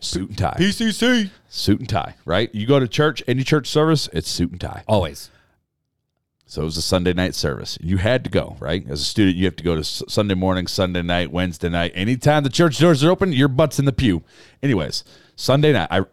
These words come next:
Speaker 1: specifically remember this. I was on the
Speaker 2: Did they
Speaker 1: main
Speaker 2: make you college students pay tithes and offerings to the church?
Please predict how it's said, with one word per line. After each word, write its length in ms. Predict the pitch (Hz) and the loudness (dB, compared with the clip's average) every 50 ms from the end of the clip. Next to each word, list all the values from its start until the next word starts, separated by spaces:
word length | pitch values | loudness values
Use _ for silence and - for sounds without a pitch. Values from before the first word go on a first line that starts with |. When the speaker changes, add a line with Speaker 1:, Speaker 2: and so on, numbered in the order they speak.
| - - | -10 -8
Speaker 1:
specifically 760 | - - - - 95 85 - - 117 110 95 90 - 80 73 | -6 -6 -4 -4 -4 -4 -2 0 0 0 0 0 -4 -6 -10
remember 240 | 71 71 69 67 69 | -10 -10 -10 -8 -8
this. 140 | - - | -6 -4
I 40 | - | -4
was 120 | 69 67 73 | -4 -4 -4
on 60 | 67 | -2
the 40 | - | -2
Speaker 2:
Did 120 | 151 - | 0 2
they 40 | - 143 | 2 2
Speaker 1:
main 80 | 160 | 2
Speaker 2:
make 160 | 180 202 202 | 2 2 2
you 80 | 220 185 | 0 -2
college 360 | - 123 110 113 120 123 - | 0 0 2 2 2 0 0
students 340 | - 127 127 123 123 123 - | 0 0 2 2 2 -2 -4
pay 240 | - - 120 117 117 | -2 -2 0 0 0
tithes 360 | - - 113 113 113 104 110 | -2 -4 -4 -4 -4 -4 -4
and 80 | 104 98 | -4 -2
offerings 420 | 98 101 - - 110 107 107 - | -2 -4 -4 -6 -8 -8 -8 -8
to 140 | - - 107 | -8 -8 -6
the 100 | 101 98 | -6 -6
church? 480 | - - 107 107 - - - - - | -4 -4 -4 -4 -4 -6 -14 -16 -16